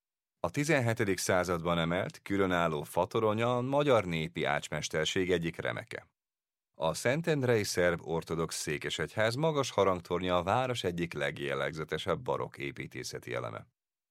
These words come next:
A torony története a tizennyolcadik században nyúlik vissza. Az egykori, templom mellett álló faharanglábat ekkor váltotta fel a kőből épült torony, amely végül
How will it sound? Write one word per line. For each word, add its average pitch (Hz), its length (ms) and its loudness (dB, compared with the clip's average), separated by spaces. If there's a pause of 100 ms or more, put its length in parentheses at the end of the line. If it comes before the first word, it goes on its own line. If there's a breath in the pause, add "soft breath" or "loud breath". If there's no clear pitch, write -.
(120)
A 82 120 -4
torony 147 320 0
története 107 640 0
a 180 80 0
tizennyolcadik 80 760 0
században 78 540 -2
nyúlik 80 340 -4
vissza. 76 460 -4 (160)
Az - 200 -8
egykori, 76 520 -6
templom 90 460 -2
mellett 85 400 0
álló 78 280 0
faharanglábat 98 960 0 (320)
ekkor 101 420 -2
váltotta 82 540 0
fel 151 160 0
a 143 100 2
kőből 80 460 -4
épült 76 340 -6
torony, 90 360 2 (400)
amely 107 300 2
végül 123 520 -2